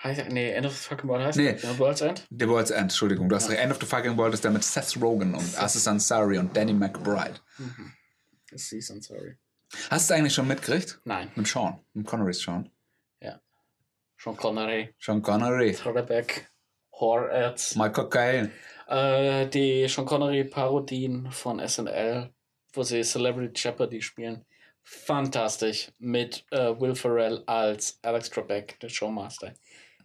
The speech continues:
Speaker 1: Großartig. Absolute Empfehlung.
Speaker 2: Mhm.
Speaker 1: Aber guckst dir wieder nicht.
Speaker 2: Nein.
Speaker 1: Ich drop dir jede Woche die
Speaker 2: Ja, ich guck,
Speaker 1: besten
Speaker 2: ich guck, bin so
Speaker 1: S N L-Bits.
Speaker 2: mit Jagan Amir beschäftigt,
Speaker 1: Mhm.
Speaker 2: dass ich nichts anderes
Speaker 1: Will
Speaker 2: gucken
Speaker 1: auch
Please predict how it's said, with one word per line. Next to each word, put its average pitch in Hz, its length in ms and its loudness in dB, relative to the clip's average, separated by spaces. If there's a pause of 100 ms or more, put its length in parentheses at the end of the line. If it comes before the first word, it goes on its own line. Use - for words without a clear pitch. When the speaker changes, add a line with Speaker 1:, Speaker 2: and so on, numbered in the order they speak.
(140)
Speaker 1:
Großartig. 139 1300 2 (100)
Absolute 139 500 0 (140)
Empfehlung. 110 560 -2 (160)
Speaker 2:
Mhm. 151 200 4
Speaker 1:
Aber 131 280 6 (800)
guckst 156 300 -4
dir 120 120 0
wieder 123 180 -2
nicht. 120 220 -4
Speaker 2:
Nein. - 240 -4 (840)
Speaker 1:
Ich 147 200 -2
drop 156 200 0
dir 151 160 4
jede 151 320 4
Woche 143 220 2
die 143 80 -4
Speaker 2:
Ja, 131 160 2
ich 139 120 4
guck, 160 200 4
Speaker 1:
besten 160 120 0 (100)
Speaker 2:
ich - 20 4
guck, 151 280 4
bin 151 140 6
so 165 180 6
Speaker 1:
S 185 120 4
N 185 60 8
L-Bits. 175 160 4
Speaker 2:
mit - 60 0
Jagan 160 280 6
Amir 151 280 4
beschäftigt, 135 540 2
Speaker 1:
Mhm. 127 320 0
Speaker 2:
dass 135 140 2
ich 143 140 2
nichts 175 280 4
anderes 143 440 4
Speaker 1:
Will 139 100 4
Speaker 2:
gucken 139 160 2
Speaker 1:
auch 143 80 4